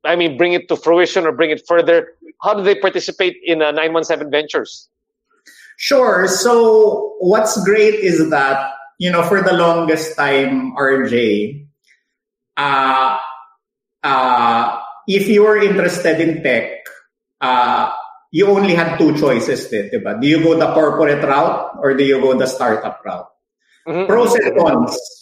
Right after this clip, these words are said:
Speaker 2: with either one, di ba? If you go the corporate route, you have scale.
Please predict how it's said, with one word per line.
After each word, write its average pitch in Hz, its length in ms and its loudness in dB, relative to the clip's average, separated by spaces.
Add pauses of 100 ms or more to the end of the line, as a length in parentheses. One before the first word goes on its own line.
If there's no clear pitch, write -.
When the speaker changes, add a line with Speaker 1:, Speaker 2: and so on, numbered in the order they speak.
Speaker 2:
with 156 160 0
either 143 380 2
one, 113 240 0
di 107 80 -2
ba? - 120 -6
If 156 160 -2
you 175 120 2
go 202 120 4
the 196 200 0
corporate 196 720 0 (120)
route, 143 520 0 (680)
you 165 140 2
have 143 200 -2
scale. 113 600 0